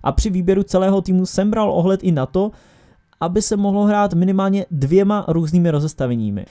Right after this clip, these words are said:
Vzhledem k tomu, že už v týmu Ronaldo opravdu nebude, očekávám, že se bude hrát více kombinačně středem hřiště a bude se klást menší důraz na centrované míče.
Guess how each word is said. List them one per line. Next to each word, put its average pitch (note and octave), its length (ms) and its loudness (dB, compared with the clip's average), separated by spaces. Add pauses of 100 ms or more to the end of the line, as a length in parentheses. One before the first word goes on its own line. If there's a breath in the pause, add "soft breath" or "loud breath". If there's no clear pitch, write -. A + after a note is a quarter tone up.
(120 soft breath)
Vzhledem F3 320 0
k - 40 -10
tomu, G3 220 2
že G3+ 100 0
už G3+ 120 -2
v - 40 -14
týmu F#3+ 400 0
Ronaldo F3 300 0
opravdu F3 300 -2
nebude, C3+ 440 -2 (320 soft breath)
očekávám, F#3 640 -2
že F#3 100 -2
se F#3+ 300 0
bude E3 200 0
hrát F#3+ 220 -2
více D3+ 220 -6
kombinačně F#3 560 -4
středem E3 340 -4
hřiště A#2 500 -6 (200 soft breath)
a B2+ 80 -4
bude F3+ 160 2
se G#3 120 -4
klást G#3 300 -4
menší F3 340 0
důraz F3+ 300 -2
na F3 100 -4
centrované D3 540 -4
míče. G#2+ 340 -8